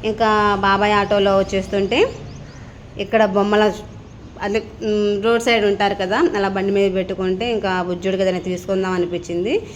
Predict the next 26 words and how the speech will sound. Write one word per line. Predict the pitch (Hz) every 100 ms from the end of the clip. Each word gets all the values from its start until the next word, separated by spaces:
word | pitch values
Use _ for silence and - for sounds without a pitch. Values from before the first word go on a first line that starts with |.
| - - -
So | 247
పింక్ | 254 233 233
కలర్లో | 233 208 208
నాకు | 226 208 220
ఈ | 202
ఫోన్ | 208 202
అయితే | 202 208
బాగా | 190 180 190
నచ్చిందనమాట. | 208 185 - 208 196 190 185 180
ఇంకా | 233 285 208
బుజ్జుడికి | 202 175 190 196 190
కూడా | 196 190
తీసుకుంటే | 190 185 - 196 190 196 180 - - -
కొద్దిగా | 196 185
ఎంటర్టైన్మెంట్గా | 180 185 196 196 190 185 185
ఉంటుంది | 180 180 185
కదా, | 175 190
ఆడుకుంటాడులే | 180 180 180 190 180 180 175 180
అన్న | 175
ఉద్దేశంతో | 175 170 180 180 170 175 175 240 427 - - - - -
ఇలాగ | 208 208
తీసుకోవడం | 214 208 202 214 202 196
అనేది | 190 185 220 480 - - 180
జరిగింది. | 165 175 175 175 175 175 294 587 - - - - - - - - - - -
సిక్స్టీ | - 254 - 240
చెప్పారనమాట, | 214 - 226 226 208 196 185